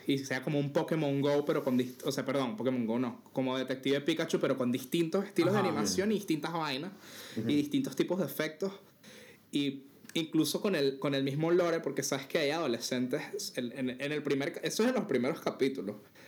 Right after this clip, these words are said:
Speaker 1: Hay adolescentes,
Speaker 2: Ujú.
Speaker 1: o sea, el prim-, en los primeros capítulos de la serie ya te explican lo peligrosa que es la imaginación.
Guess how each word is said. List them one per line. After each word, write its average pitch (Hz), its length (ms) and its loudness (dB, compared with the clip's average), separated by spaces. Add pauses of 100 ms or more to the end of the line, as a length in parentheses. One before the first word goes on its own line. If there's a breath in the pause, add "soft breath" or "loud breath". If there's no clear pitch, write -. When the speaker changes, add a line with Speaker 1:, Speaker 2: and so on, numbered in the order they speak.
(120)
Speaker 1:
Hay 139 160 2
adolescentes, 156 800 2
Speaker 2:
Ujú. - 80 -4
Speaker 1:
o 127 40 0
sea, 135 160 2
el 127 220 2
prim-, 139 220 0
en 139 160 0
los 139 120 0
primeros 147 300 -2
capítulos 202 420 0
de 202 80 4
la 190 100 4
serie 165 260 2
ya 127 120 0
te 147 60 -4
explican 180 400 2
lo 180 100 4
peligrosa 127 560 2
que 170 60 -4
es 151 80 -4
la 170 80 2
imaginación. 135 680 -2